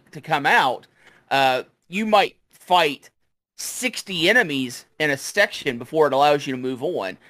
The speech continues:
but there's never more than four on, at the sc-, on the screen at the same time. So, is this, is this fun? Yeah,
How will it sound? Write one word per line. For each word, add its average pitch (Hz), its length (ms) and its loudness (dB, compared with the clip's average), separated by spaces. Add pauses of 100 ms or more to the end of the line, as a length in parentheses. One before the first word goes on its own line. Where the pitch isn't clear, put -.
but 156 140 0
there's 165 180 -2
never 170 380 2
more 156 280 2
than 143 120 -2
four 143 500 0
on, 135 260 0
at 131 160 0
the 131 80 -14
sc-, - 200 -14
on 143 140 0
the 123 60 -4
screen - 200 -16 (440)
at 107 60 -12
the 113 80 -18
same 107 240 -6
time. 95 320 -8 (760)
So, 220 460 4 (1900)
is 294 320 0
this, 233 440 2 (260)
is 262 200 0
this 233 220 -6
fun? 226 580 0 (240)
Yeah, 302 240 0